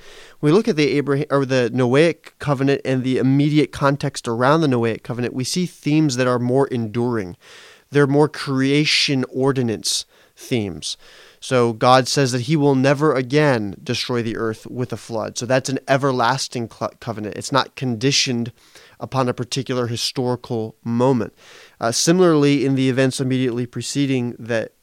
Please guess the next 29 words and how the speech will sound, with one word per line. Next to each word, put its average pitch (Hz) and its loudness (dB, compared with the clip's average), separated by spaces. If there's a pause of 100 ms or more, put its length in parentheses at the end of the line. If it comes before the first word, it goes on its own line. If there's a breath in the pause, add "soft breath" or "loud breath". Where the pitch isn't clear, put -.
(120)
articulation 135 0
of 117 -6
that 113 -4
covenant, 117 -6 (380 soft breath)
we 123 -4
have 120 0
the 120 -4
"be 113 -4
fruitful 131 -2
and 120 0
multiply," 123 2
that 110 -6
from, 135 4 (500 soft breath)
uh, - -6 (420)
from 147 4 (340)
animals, 160 4
God 139 4
will 143 0
require 139 0
judgment 135 0
if 117 -2
they 120 2
take 135 -4
the 131 -2
life 127 0
of 123 -4
a 123 -4
man, 127 0
and, 117 -6